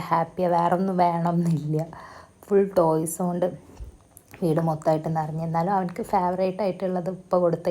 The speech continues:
ഈ പിയാനോ തന്നെയാണ്. അവനിത് കിട്ടിയതിന് ശേഷം ഇതിൻ്റെ മുകളിൽ നിന്ന് കൈ വിട്ടിട്ടില്ല. ഭയങ്കര ഫേവറേറ്റാണ്. ഇതിൽ റെക്കോർഡും ചെയ്യാം, അങ്ങനെയൊക്കെയാണ്.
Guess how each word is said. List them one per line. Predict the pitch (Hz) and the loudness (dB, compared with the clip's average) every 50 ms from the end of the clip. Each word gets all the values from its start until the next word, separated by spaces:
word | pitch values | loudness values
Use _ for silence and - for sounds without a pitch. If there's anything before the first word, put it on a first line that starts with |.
| 165 | -4
ഈ | 160 156 - | -4 -4 -4
പിയാനോ | 165 156 165 160 156 160 160 156 160 | -4 -4 -2 -2 -2 -2 -4 -4 -6
തന്നെയാണ്. | 160 156 156 156 160 156 165 165 - - - - - - - - - - - 175 | -6 -6 -6 -6 -6 -8 -10 -10 -14 -18 -18 -18 -16 -16 -16 -18 -12 -6 -4 -4
അവനിത് | 160 156 165 190 196 220 208 208 | -2 -2 -4 -4 -2 -2 -2 -2
കിട്ടിയതിന് | 196 - - - 180 180 196 202 196 220 | -4 -4 -2 -2 0 0 0 0 0 -2
ശേഷം | 190 165 - - 190 202 190 - - - - - - - - - - 185 | -2 -2 -4 -6 -8 -8 -8 -12 -18 -14 -8 -8 -8 -8 -8 -12 -6 -2
ഇതിൻ്റെ | 165 175 175 180 180 175 | -2 -2 0 0 0 0
മുകളിൽ | 170 165 165 160 165 | 0 0 -2 -2 -2
നിന്ന് | 170 170 170 170 | -2 -4 -2 -2
കൈ | 165 160 160 165 165 | -2 -2 -2 -2 -4
വിട്ടിട്ടില്ല. | 160 160 - 170 170 175 160 165 160 165 165 165 175 - - - - - - - - - _ _ _ - | -4 -6 -10 -12 -10 -10 -10 -8 -8 -10 -10 -10 -12 -16 -20 -20 -20 -20 -20 -20 -20 -20 _ _ _ -10
ഭയങ്കര | 190 175 170 170 170 175 180 175 175 | -6 -4 -4 -2 0 0 -2 0 0
ഫേവറേറ്റാണ്. | 170 170 165 170 170 170 170 170 175 170 170 170 165 180 180 - - - - - - - - - - - - - - - - - - - - - - - - - 185 | 0 0 0 0 -2 -4 -4 -4 -4 -4 -4 -4 -6 -8 -10 -16 -20 -20 -20 -20 -20 -20 -20 -20 -20 -20 -20 -20 -20 -18 -18 -20 -20 -20 -20 -20 -20 -20 -16 -10 -6
ഇതിൽ | 165 175 180 170 160 180 | -2 2 2 2 2 2
റെക്കോർഡും | 175 - - - 180 180 170 185 190 196 202 | 0 -2 -4 -2 -2 0 0 0 -2 -2 -2
ചെയ്യാം, | 190 175 170 170 170 175 170 | -2 -2 -2 -4 -4 -4 -4
അങ്ങനെയൊക്കെയാണ്. | 165 165 165 170 165 170 - - 165 165 175 | -4 -4 -4 -6 -8 -10 -12 -12 -10 -10 -10